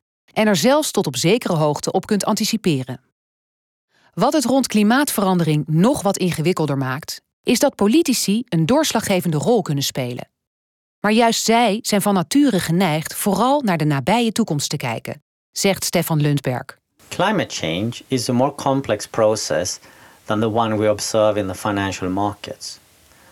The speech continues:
Speaker 2: There's a long time between the action we take today and the consequences we will observe in the future. This makes it difficult for politicians to take tough actions today,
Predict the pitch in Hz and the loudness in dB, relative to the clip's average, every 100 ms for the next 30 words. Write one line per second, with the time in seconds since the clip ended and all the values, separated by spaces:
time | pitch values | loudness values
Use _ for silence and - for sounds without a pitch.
0 | _ - 101 120 110 131 151 147 - - | _ -6 -2 0 2 2 2 0 -4 -4
1 | 120 101 95 95 101 - 113 98 90 120 | -2 -2 -4 -4 -6 -4 -4 -2 -4 -6
2 | 120 - 110 95 98 98 92 101 98 104 | -6 -6 -6 -8 -6 -8 -6 -6 -2 -2
3 | 156 - _ - - - - 95 90 - | -4 -8 _ -20 -20 -18 -8 -6 -6 -4
4 | 117 110 117 - 107 95 - 110 - - | -2 -2 -4 -4 -6 -4 -4 -4 -4 -8
5 | - 113 95 95 90 85 - 104 95 90 | -8 -4 -2 -2 -2 -2 -2 0 -2 -4
6 | 90 - 95 92 - - - - _ _ | -8 -4 -4 -4 -10 -12 -16 -20 _ _
7 | _ - - - - - - - 113 113 | _ -20 -20 -20 -20 -20 -8 -4 0 0
8 | 107 - 82 117 - 107 104 95 - 92 | 0 -2 -4 -4 -2 -2 -2 -4 -6 -6
9 | 95 90 - 98 - 87 101 - 92 - | -4 -4 -4 -4 -4 -6 -8 -6 -6 -2
10 | 110 104 101 87 - 85 92 98 87 80 | -4 -2 -4 -4 -8 -8 -6 -2 -2 -2
11 | 107 | -8